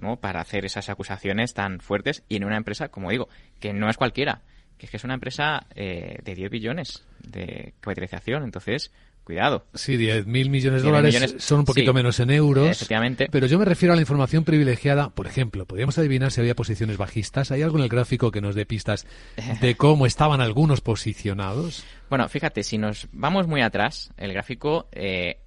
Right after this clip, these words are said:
Speaker 1: ojo, viene de treinta y tres, eh, bajó a la, es una, es un descenso,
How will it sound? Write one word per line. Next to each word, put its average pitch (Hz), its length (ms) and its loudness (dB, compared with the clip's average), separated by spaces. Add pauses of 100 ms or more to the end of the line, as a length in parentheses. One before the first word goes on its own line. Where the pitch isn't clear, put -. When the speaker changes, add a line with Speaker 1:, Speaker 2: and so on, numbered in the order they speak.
(120)
Speaker 1:
ojo, - 260 -8
viene 104 220 -4
de 127 80 -4
treinta 98 280 -10
y 90 60 -14
tres, - 560 -6 (160)
eh, 90 640 -6 (180)
bajó 98 320 -10
a 120 60 -2
la, 123 80 -4 (100)
es - 180 -14
una, 123 300 -2 (480)
es - 80 -12
un 185 80 -4
descenso, 160 600 0